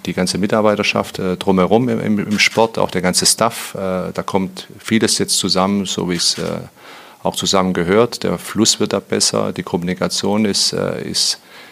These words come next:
ist griffiger auch und, und auch klarer. Ähm, an diesen Themen arbeiten wir und ich muss sagen, wenn ich die Mannschaft so gesehen habe, auch untereinander, wie sie miteinander umgeht, respektvoll umgeht, äh, gierig sind, äh,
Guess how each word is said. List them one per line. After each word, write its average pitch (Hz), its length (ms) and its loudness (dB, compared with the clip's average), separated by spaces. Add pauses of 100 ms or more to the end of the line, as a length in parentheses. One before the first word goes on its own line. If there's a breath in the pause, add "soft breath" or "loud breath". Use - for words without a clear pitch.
(200 loud breath)
ist - 180 -4
griffiger 98 500 0
auch 95 360 0
und, 85 240 -4
und 87 100 -4
auch - 160 -8
klarer. 101 540 4 (640 loud breath)
Ähm, 85 580 0 (140)
an 92 100 -6
diesen 90 240 -2
Themen 92 260 2
arbeiten 98 560 2
wir 98 180 2
und 87 360 -4
ich 82 180 -10
muss 90 120 -6
sagen, 90 220 2
wenn 87 60 -2
ich 87 120 -8
die 87 80 -4
Mannschaft 92 340 0
so 92 100 -2
gesehen 92 420 0
habe, 98 380 2
auch 92 220 2 (160)
untereinander, 95 560 2
wie 92 60 2
sie 92 120 2
miteinander 92 400 2
umgeht, 95 460 0
respektvoll - 480 0
umgeht, 95 460 -4
äh, 90 180 -4 (140)
gierig 101 400 0
sind, 110 320 0
äh, 92 320 -6